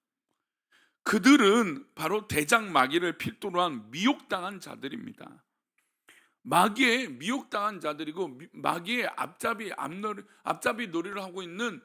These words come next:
믿지 않는 사람들을 말하고 있는 것이죠. 그들이 예수 그리스도를 믿는 자,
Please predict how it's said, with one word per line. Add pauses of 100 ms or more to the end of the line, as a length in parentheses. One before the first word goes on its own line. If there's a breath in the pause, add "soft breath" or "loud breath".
(160 soft breath)
믿지
않는
사람들을
말하고
있는
것이죠. (500 soft breath)
그들이
예수
그리스도를
믿는
자,